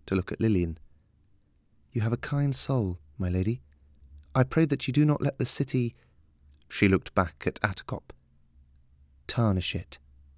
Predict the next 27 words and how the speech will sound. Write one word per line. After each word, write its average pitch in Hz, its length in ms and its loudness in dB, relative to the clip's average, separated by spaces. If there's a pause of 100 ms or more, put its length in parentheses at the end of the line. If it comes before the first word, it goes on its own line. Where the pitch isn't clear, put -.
(800)
With 123 140 6
that, - 240 8 (340)
she 135 160 4
turned 147 380 4
back 131 260 2
towards 117 360 4
the 117 80 2
mountain 113 360 4
path 101 420 2 (300)
and 110 80 4
began 104 360 6
to 95 100 -2
walk 98 260 2
away. 90 420 0 (720)
Lillian, 107 420 8 (420)
still 110 400 8
slightly 113 420 2
questioning 104 640 0
her 95 120 2
decision 92 600 0
to - 120 -4
let 101 240 2
Cassandra 95 500 0
go, 98 420 4 (340)
shouted 123 440 -2
to 78 120 -2
her, 80 180 -4